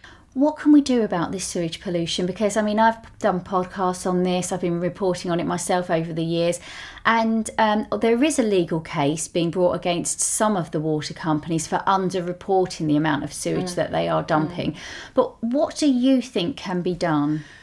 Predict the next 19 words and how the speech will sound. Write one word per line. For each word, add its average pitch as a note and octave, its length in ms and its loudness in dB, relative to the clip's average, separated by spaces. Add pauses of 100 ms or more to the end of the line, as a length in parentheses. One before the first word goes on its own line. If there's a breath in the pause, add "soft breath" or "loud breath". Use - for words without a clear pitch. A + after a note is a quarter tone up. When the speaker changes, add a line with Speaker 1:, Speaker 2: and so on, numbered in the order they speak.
(1000 soft breath)
Speaker 2:
I D4 240 8
think C#4 260 2
the A#3+ 220 0
only C#4 380 8
thing A3 300 6
we G3+ 100 8
can A#3 400 4
do, D#3+ 320 4
we're G3+ 160 6
slightly G#3+ 400 4
powerless F#3 540 2
in D3+ 140 -2
this, D#3 400 0
uh, E3+ 420 6
is F3+ 500 6
educate, D3+ 540 -4
really. D#3+ 380 0 (340 loud breath)
Um, G3 320 6
we've, G#3+ 440 6